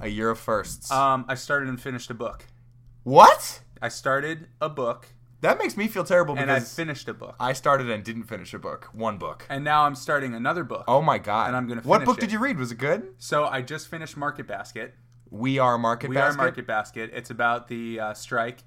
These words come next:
Speaker 2: twenty fourteen.
Speaker 1: Yep.
Speaker 2: Amazing book. Great story.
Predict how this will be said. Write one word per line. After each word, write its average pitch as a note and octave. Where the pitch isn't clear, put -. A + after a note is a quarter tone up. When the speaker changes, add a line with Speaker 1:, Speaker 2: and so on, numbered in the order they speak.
Speaker 2:
twenty B2+
fourteen. A#2+
Speaker 1:
Yep. B2
Speaker 2:
Amazing F3+
book. C3+
Great C#3+
story. A#2